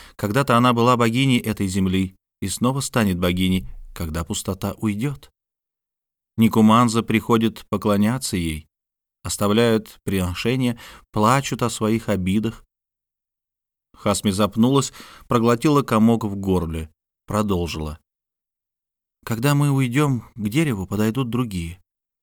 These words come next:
и прочие точно так же будут ждать, когда уйдут они. Пусть даже им придется ждать неделю.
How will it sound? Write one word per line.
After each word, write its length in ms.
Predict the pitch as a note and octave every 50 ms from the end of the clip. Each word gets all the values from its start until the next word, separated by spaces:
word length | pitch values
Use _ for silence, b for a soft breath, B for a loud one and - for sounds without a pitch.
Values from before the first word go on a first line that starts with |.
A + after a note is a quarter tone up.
| _ _ _ _
и 100 | G#2+ G#2+
прочие 540 | - - A2 B2+ C#3+ C#3 - - G#2+ F2+ E2 - _
точно 360 | - C3 B2 - - A2 F#2+
так 240 | - B2 C3 B2 A2+
же 120 | G#2 A2
будут 260 | G#2 A2+ A2+ A2 G2
ждать, 400 | G#2 G2+ F#2+ G2+ A2 B2+ C3 -
когда 460 | - G2 F#2+ F#2+ G2 G#2 A2 G#2+ - _ _ _
уйдут 420 | - G2 G2 F2+ F#2 G#2+ A2+ A2+ A2+
они. 380 | G#2 G2 F#2+ G2 G#2 G#2 G#2 _ _ _ _ _ _ _ _ _ _ _ _ _ _ _ _
Пусть 220 | - F#2 F2+ F2
даже 260 | A2 G2+ G2+ F#2+ G#2
им 280 | A2+ - - G#2+ A2 G#2+
придется 500 | G#2+ A#2 A2 G#2+ A2+ A2+ A2+ - - B2
ждать 320 | A2 G#2 A2+ A2+ G#2 A2
неделю. 560 | - B2 B2 A2+ G2+ G2 G2 F#2+ G2 G2+ G2+